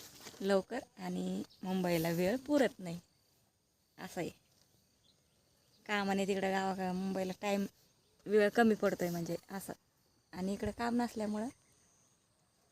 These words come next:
दिवस मोठा मोठा वाटतोय, वेळ जात नाही इकडं, असं आहे.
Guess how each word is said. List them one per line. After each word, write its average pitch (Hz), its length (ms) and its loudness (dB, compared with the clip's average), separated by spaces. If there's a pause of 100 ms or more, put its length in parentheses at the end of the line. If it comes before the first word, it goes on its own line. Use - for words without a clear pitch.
(480)
दिवस 214 240 -2
मोठा 220 220 -2
मोठा 185 240 -2
वाटतोय, 170 340 -4
वेळ 180 180 0
जात 190 160 -2 (100)
नाही 165 180 -6
इकडं, 160 180 -8
असं 175 240 -6
आहे. - 100 2